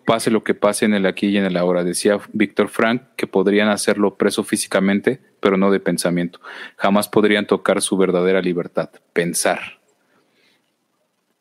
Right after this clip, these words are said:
Me recordó como esa, esa frase que se le atribuye, no sé si al Che Guevara, de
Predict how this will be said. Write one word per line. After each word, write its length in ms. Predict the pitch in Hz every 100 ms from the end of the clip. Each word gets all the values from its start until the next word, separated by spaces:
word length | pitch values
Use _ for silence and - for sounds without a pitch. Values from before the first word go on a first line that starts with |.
| _
Me 160 | - 107
recordó 380 | 107 - 107 107
como 200 | 120 113
esa, 400 | 120 117 110 101
esa 180 | 104
frase 360 | 110 110 107 -
que 120 | -
se 160 | - 101
le 100 | 95
atribuye, 640 | - 98 95 101 104 104
no 120 | 104
sé 140 | - 101
si 160 | -
al 180 | 104 95
Che 200 | - 104
Guevara, 480 | 101 101 104 143 - - - - _ -
de 760 | 95 90 92 92 92 92 92